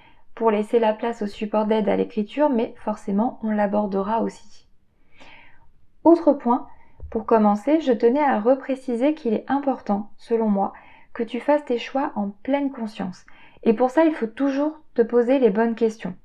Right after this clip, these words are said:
On va parler aujourd'hui des supports numériques, mais libre à toi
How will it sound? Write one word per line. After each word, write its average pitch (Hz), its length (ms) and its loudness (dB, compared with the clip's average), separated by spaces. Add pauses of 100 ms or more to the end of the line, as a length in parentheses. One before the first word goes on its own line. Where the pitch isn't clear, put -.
(640)
On 208 80 2
va 214 140 8
parler 262 240 2
aujourd'hui 254 340 0
des 220 120 -2
supports 214 420 -4
numériques, 196 560 0 (320)
mais 202 320 4
libre 254 440 2
à 214 120 2
toi 277 320 -2